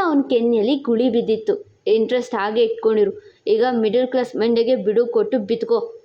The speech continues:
ಗುಡ್ ನೈಟ್" ಎಂದು ಅವಳ ಬೆನ್ನಿಗಿಟ್ಟಿದ್ದ ದಿಂಬು ತೆರೆಯುತ್ತಾ ಮಲಗಲು ಸಹಾಯ ಮಾಡಿ, ಆತ ಇನ್ನೇನು ಮಲಗಲು ಹೋಗ್ಬೇಕು, ಅವನ ಕೈ ಹಿಡಿದು ತಡೆದಳು.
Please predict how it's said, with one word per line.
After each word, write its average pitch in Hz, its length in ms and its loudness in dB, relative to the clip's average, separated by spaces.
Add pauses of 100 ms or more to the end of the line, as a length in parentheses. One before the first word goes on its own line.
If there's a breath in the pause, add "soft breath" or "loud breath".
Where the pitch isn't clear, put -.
ಗುಡ್ 226 240 -2
ನೈಟ್" 240 340 -6 (360 soft breath)
ಎಂದು 339 280 4
ಅವಳ 349 360 2
ಬೆನ್ನಿಗಿಟ್ಟಿದ್ದ 269 760 2 (160)
ದಿಂಬು 240 300 0
ತೆರೆಯುತ್ತಾ 233 580 0
ಮಲಗಲು 233 480 2
ಸಹಾಯ 262 480 -2
ಮಾಡಿ, 220 680 -2
ಆತ 359 260 0
ಇನ್ನೇನು 311 460 4
ಮಲಗಲು 294 480 2
ಹೋಗ್ಬೇಕು, 285 760 0 (200 loud breath)
ಅವನ 339 260 2
ಕೈ 294 300 -2
ಹಿಡಿದು 277 380 2
ತಡೆದಳು. 262 800 0